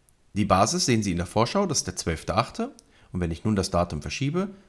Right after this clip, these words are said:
sehen Sie, wie das in die Zukunft wandert. Nun kann ich noch auswählen, ob es um Tage, Werktage von Montag bis Freitag oder bis Samstag,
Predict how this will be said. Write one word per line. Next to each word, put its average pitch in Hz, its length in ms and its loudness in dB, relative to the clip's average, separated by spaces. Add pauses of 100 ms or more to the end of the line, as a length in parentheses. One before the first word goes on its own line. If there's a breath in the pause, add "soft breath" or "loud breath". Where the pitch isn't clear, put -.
(200 loud breath)
sehen 104 260 2
Sie, 123 180 -2
wie 131 80 2
das 131 160 2
in 135 60 -2
die 131 100 -2
Zukunft - 360 -6
wandert. 80 380 -10 (2500)
Nun 123 160 4
kann 147 180 2
ich 139 100 -2
noch 143 160 2
auswählen, 113 580 0 (520)
ob 101 140 -4
es 85 120 -6
um 80 140 -8
Tage, 113 520 2 (440)
Werktage 98 520 2
von 92 180 0
Montag 95 300 0
bis - 160 -8
Freitag 131 540 2 (120)
oder - 160 -8
bis - 160 -10
Samstag, 160 560 0